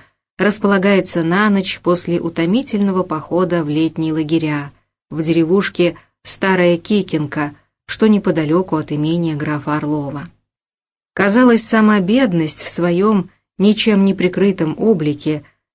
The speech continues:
предстала перед его взором. Низкие избы, потемневшие лики молодых, должно быть, крестьянок,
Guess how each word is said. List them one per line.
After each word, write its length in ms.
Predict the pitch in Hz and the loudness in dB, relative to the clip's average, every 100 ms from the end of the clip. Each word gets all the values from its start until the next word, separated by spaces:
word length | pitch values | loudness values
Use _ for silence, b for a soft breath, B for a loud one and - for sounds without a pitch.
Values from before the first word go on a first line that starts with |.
| _ | _
предстала 540 | 208 214 - 240 233 226 | 0 2 2 2 2 2
перед 240 | 208 196 | 2 2
его 180 | 190 196 | 2 0
взором. 600 | 175 160 160 139 135 - _ _ | 0 0 0 -2 -8 -12 _ _
Низкие 520 | 202 214 - - 160 | 2 2 0 -2 -4
избы, 680 | - 208 214 170 151 170 160 B _ | -2 0 2 0 2 2 0 B _
потемневшие 760 | - 196 208 208 208 - - 160 | -4 0 2 2 2 -2 0 0
лики 260 | 165 185 156 | 0 -2 -4
молодых, 680 | 147 143 139 175 190 - - | -6 -8 -2 0 0 -4 -4
должно 340 | 170 160 160 | -2 0 -2
быть, 160 | 156 - | -4 -4
крестьянок, 720 | 160 - - 156 160 160 | -4 -6 -4 -4 -2 -6